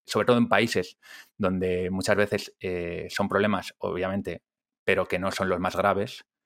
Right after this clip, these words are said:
Vamos a hablar, <laughs> por poner cosas concretas, ¿no? Lo que decías tú antes de la violencia en, contra las mujeres en, en países como España, ¿no? Pues estamos en el mejor momento de la historia, sigue siendo un problema, pero si lo comparas con un montón de causas de muertes de otro tipo, pues, eh, es nada.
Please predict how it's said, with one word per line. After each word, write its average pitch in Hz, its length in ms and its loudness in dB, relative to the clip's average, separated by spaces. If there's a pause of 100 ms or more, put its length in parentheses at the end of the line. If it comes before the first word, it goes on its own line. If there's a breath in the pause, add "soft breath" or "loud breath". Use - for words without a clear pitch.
(960)
Vamos 117 300 6
a - 20 8
hablar, 110 260 6
<laughs> - 380 -6
por 117 140 8
poner 113 420 6
cosas 117 240 6
concretas, 104 460 2
¿no? 123 100 4
Lo 117 80 4
que 104 80 6
decías 101 260 4
tú 110 120 0
antes 98 240 2
de 98 180 4
la 98 80 4
violencia 98 1040 4
en, 90 560 -4 (220 soft breath)
contra 98 240 4
las 95 80 2
mujeres 98 400 0
en, 87 240 -2
en 101 80 -4
países 92 260 -2
como 85 160 -2
España, 78 360 -4
¿no? 135 180 -6 (580)
Pues 90 140 0
estamos 98 340 0
en 92 80 2
el 92 100 -2
mejor 95 280 0
momento 101 320 2
de 101 60 4
la 101 100 4
historia, 131 340 2
sigue 92 300 -4
siendo 92 240 -4
un 92 140 -4
problema, 113 460 0 (600)
pero 113 160 6
si 113 120 2
lo 98 100 2
comparas 98 440 2
con 101 200 2
un 104 340 2
montón 107 480 2
de 104 80 2
causas 104 320 2
de 101 80 2
muertes 107 520 2
de 98 220 2
otro 101 220 2
tipo, 120 360 2
pues, - 280 -4
eh, 85 360 -6
es 82 140 -8
nada. 92 380 0